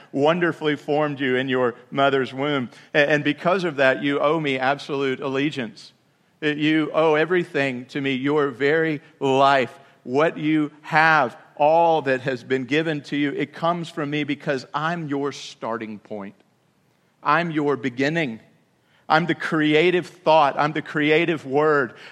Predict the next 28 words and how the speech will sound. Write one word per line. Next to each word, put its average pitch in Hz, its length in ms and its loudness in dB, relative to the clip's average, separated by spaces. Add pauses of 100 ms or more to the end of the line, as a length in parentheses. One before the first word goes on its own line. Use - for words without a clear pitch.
Uh, 143 120 4
I 160 200 4
am 160 160 -4
the 135 100 0
beauty, 147 760 0 (160)
uh, - 40 0 (120)
of 139 180 0
the 135 80 0
narrative 143 640 0
that 127 180 -4
began 135 720 -4 (160)
and - 140 -4
became 139 460 -4
your 131 320 0
life 123 400 -2
and 120 120 -10
your 113 200 -6
story." 117 840 -6 (540)
He 131 80 -6
says, 131 240 -4
"You 135 80 -8
see, 143 220 -4
there's, 131 440 -6
there's 143 320 -6
no 143 120 -2
one 170 120 -2
before 160 480 -2
me. 110 300 -10